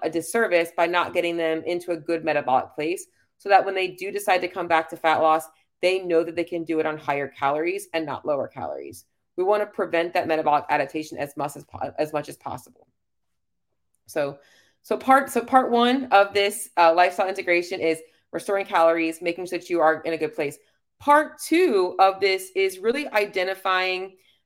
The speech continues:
you know, your triggers or your, your red flags. So what do you struggle with? What was your issue before you started the fat loss phase? Was it eating out too much? Was it being too busy and not prioritizing your nutrition?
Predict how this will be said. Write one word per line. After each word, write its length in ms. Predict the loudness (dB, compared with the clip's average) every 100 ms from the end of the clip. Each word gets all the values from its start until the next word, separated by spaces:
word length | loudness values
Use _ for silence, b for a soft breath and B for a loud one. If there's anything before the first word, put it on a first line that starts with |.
| _
you 80 | -2
know, 400 | 2 4 2 -2
your 280 | -6 -6 -6 -10
triggers 560 | -4 -2 0 -4 -6 -4
or 140 | -2
your, 300 | -2 -4 -4
your 160 | -6 0
red 240 | 0 -2
flags. 460 | 0 0 0 -4 -4
So 140 | -2
what 480 | 0 4 2 2 -12
do 200 | -14 -12
you 160 | -12 -14
struggle 400 | -2 0 0 0
with? 180 | -2 0
What 300 | 2 4 4
was 280 | 2 2 2
your 120 | -6
issue 400 | -4 -4 -6 -8
before 360 | -8 -6 -4 -2
you 120 | -4
started 220 | -4 -6
the 60 | -2
fat 220 | -2 -2
loss 220 | -4 -4
phase? 300 | -4 -4 -6 _ _ _ _ _
Was 320 | 6 8 8
it 100 | 4
eating 260 | -4 -6 -2
out 200 | -4 -4
too 160 | -10 -2
much? 300 | -2 -2 -6 0
Was 180 | 0
it 160 | 0 -4
being 240 | -6 -6
too 220 | -8 -16 -4
busy 400 | 0 0 -2 -2
and 60 |
not 260 | -2 -4 -2
prioritizing 540 | -2 -2 -4 -6 -6
your 100 | -8
nutrition? 640 | -8 -10 -12 -8 -8 -8